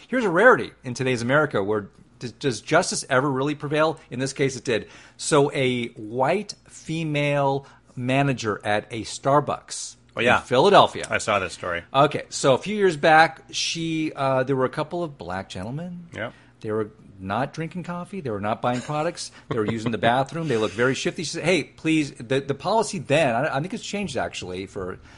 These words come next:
Speaker 1: the left-wing Starbucks Corporation, "Please leave our establishment.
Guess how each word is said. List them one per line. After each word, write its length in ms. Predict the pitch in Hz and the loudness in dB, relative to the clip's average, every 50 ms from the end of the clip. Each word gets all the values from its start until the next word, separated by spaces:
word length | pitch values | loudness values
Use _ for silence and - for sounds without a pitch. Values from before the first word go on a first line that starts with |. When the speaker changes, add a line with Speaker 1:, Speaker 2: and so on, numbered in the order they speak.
| - - - | -16 -10 -8
Speaker 1:
the 80 | 123 | -4
left-wing 480 | 107 120 120 - - 123 110 104 107 101 | -2 0 -2 -2 -4 -6 -6 -6 -6 -8
Starbucks 600 | 98 - - 127 113 110 98 110 104 - - - | -8 -4 0 0 2 2 2 -2 -4 -4 -6 -10
Corporation, 580 | - 110 - - 104 101 104 101 - 131 117 - - - - - - - - - _ _ | -8 -8 -6 -4 -2 -2 -2 -2 -4 -6 -8 -10 -14 -20 -20 -20 -20 -20 -20 -20 _ _
"Please 280 | - - 294 277 226 170 | -4 0 0 0 0 -2
leave 220 | 139 127 123 110 113 | -2 -2 0 2 2
our 140 | 107 104 | 2 2
establishment. 880 | 104 101 - 147 135 147 170 202 190 - - 240 262 262 - - - | 2 0 0 2 2 4 4 2 0 -2 -2 -4 -4 -4 -6 -10 -14